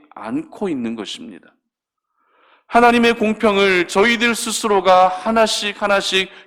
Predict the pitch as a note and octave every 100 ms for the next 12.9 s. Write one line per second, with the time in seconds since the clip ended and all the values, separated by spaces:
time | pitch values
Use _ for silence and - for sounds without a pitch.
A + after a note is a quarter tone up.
0 | _ G3+ A3+ - C4 A3+ F3 D#3 B2 G#2+
1 | C3+ - B2+ C#3 C#3 G#2+ B2+ C3 A#2 -
2 | _ _ _ _ _ _ _ E3 D#3+ E3
3 | E3 D#3+ D#3+ E3 E3+ E3 E3 D#3+ D#3+ E3
4 | F3 E3 E3 D#3 D#3+ D#3+ E3+ D3+ D3+ D#3
5 | D#3+ B2 - - - - _ C#3+ D#3 F3
6 | F3 E3+ F3+ F3+ F3+ F3+ F3+ E3 E3+ -
7 | F3 E3+ D#3 D#3+ D#3 D3+ E3 C#3+ C#3 -
8 | - D#3 E3+ F3+ F3+ F#3 F#3 F#3 F#3 F3+
9 | F#3 D#3+ E3 - G#3 G3 F#3+ F#3+ E3 E3+
10 | D#3+ D#3+ D#3+ C#3+ - - D3 F3 G3 F#3+
11 | G3 G3 G3 F#3+ F#3 G3 F#3+ - - D#3
12 | F#3 F#3+ G#3+ G3+ F#3 F3 F3+ F3